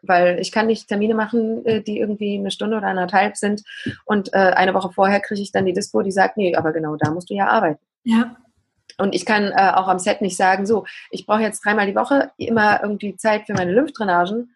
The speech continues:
Speaker 1: Dann
Speaker 2: Mhm.
Speaker 1: sagen, „Ja, dann such dir einen anderen Job.“ Also, obwohl die total, ich will gar nichts gegen die Firma, die ist mega nett. Vielleicht hätten die das sogar auch gemacht, aber,
Speaker 2: <laughs>
Speaker 1: äh,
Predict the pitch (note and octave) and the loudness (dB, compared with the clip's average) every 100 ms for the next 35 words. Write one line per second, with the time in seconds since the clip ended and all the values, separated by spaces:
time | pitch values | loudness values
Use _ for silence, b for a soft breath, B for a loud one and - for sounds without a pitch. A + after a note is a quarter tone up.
0 | - A3 G#3+ A3+ F3+ - F#3+ F3+ E3 - | 2 6 8 6 2 -4 -2 -4 -4 -16
1 | D#3+ F3+ F3+ E3+ - - G#3+ A#3+ G3+ E3 | _ -12 -4 -2 -2 -2 2 2 2 0
2 | - - A3 F#3+ F3+ F#3 F3+ F3+ F3+ E3+ | -2 0 0 0 0 0 0 0 0 2
3 | F#3 G#3+ G3+ F#3+ F3+ D#3 D3 D3 - E3+ | 0 -2 -6 -4 -2 -2 -2 -6 -8 -6
4 | F3 E3+ D#3+ D#3+ - F3+ F3+ A#3 F3 D#3 | 0 2 2 2 0 -2 0 -2 0 0
5 | D#3 - D3+ D3 D3+ - G#3+ B3+ - D#3+ | -2 2 2 2 -2 0 0 0 -6 -4
6 | D#3 D#3 - C#4+ - - F#3+ | 0 0 -2 -8 -6 2 2